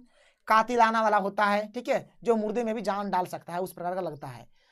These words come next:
अड़तीस का सही उत्तर ऑप्शन नंबर सी हो जाएगा, नन्हे शिशु की। क्वेश्चन नंबर थर्टी नाइन क्या है कि फसल, कविता के अनुसार बताएं कि फसल किनका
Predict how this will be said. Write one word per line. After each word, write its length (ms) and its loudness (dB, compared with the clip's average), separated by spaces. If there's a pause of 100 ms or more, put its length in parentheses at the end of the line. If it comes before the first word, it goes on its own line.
(120)
अड़तीस 260 0
का 100 0
सही 140 0
उत्तर 200 -2
ऑप्शन 200 0
नंबर 120 -6
सी 100 -8
हो 80 0
जाएगा, 180 0
नन्हे 240 -4
शिशु 260 -10
की। 140 -4 (520)
क्वेश्चन 220 0
नंबर 140 0
थर्टी 140 -2
नाइन 160 0
क्या 100 0
है 60 2
कि 140 -4 (100)
फसल, 360 0
कविता 300 2
के 80 -4
अनुसार 180 -4
बताएं 260 -4
कि 80 -10
फसल 280 -6
किनका 420 4